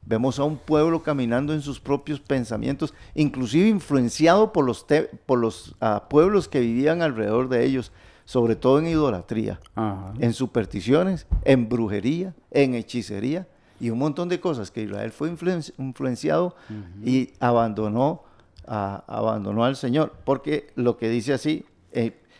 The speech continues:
Speaker 1: este versículo me dejó muy asombrado.
Speaker 2: Ajá.
Speaker 1: Luis, el verso
Speaker 2: Muy,
Speaker 1: doce.
Speaker 2: muy, muy, muy
Speaker 1: El
Speaker 2: bonito.
Speaker 1: verso doce dice, "Pero mi pueblo no oyó mi voz, e Israel no me quiso a mí, los dejé por tanto a la dureza de su corazón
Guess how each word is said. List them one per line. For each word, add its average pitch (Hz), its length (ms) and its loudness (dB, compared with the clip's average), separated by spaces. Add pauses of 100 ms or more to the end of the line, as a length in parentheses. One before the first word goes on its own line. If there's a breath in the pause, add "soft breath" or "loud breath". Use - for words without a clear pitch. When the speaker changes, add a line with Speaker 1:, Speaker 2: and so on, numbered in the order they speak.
(340 soft breath)
Speaker 1:
este 147 380 4
versículo 151 600 2
me 135 100 0
dejó 104 220 -4
muy 120 200 -4
asombrado. 117 760 -6 (200)
Speaker 2:
Ajá. 104 420 -2
Speaker 1:
Luis, 123 300 -4
el 104 100 -8
verso 107 280 -2
Speaker 2:
Muy, 123 100 4
Speaker 1:
doce. 113 260 0 (140)
Speaker 2:
muy, 113 440 -10
muy, 110 420 -12 (160)
muy 120 140 -6
Speaker 1:
El 104 40 -10
Speaker 2:
bonito. 117 220 2
Speaker 1:
verso 120 220 2
doce 143 200 4
dice, 156 280 2 (260 loud breath)
"Pero 135 220 6
mi 127 140 4
pueblo 151 360 4
no 170 100 4
oyó 175 220 4
mi 185 120 0
voz, 143 380 0
e 123 140 2
Israel 117 520 2
no 131 220 4
me 151 140 0
quiso 170 300 -2
a 196 40 4
mí, 190 220 0 (420 soft breath)
los 123 340 6
dejé 117 240 2
por 143 220 -2
tanto 147 520 -2 (120)
a 113 160 2
la 110 140 2
dureza 120 640 0 (140)
de 107 180 -2
su 98 160 -6
corazón 101 560 -4